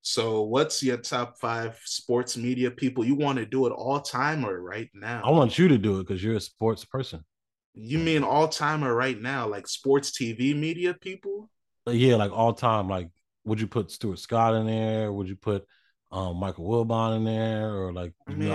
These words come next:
Speaker 2: know,
Speaker 1: it's,
Speaker 2: maybe,
Speaker 1: uh,
Speaker 2: maybe you might know some old nigga from the seventies or some shit, or the eighties.
Speaker 1: I don't know. I mean, I guess if I had to do, uh,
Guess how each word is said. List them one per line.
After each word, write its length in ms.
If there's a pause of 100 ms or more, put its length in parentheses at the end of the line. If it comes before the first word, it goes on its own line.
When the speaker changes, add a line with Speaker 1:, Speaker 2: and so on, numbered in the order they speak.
Speaker 2:
know, 60
Speaker 1:
it's, 200
Speaker 2:
maybe, 140
Speaker 1:
uh, 520
Speaker 2:
maybe 220
you 100
might 200
know 120
some 220
old 280
nigga 220
from 140
the 60
seventies 520
or 40
some 180
shit, 300
or 80
the 100
eighties. 540 (1400)
Speaker 1:
I 180
don't 220
know. 80
I 200
mean, 580 (240)
I 100
guess 540
if 200
I 100
had 220
to 100
do, 500 (240)
uh, 340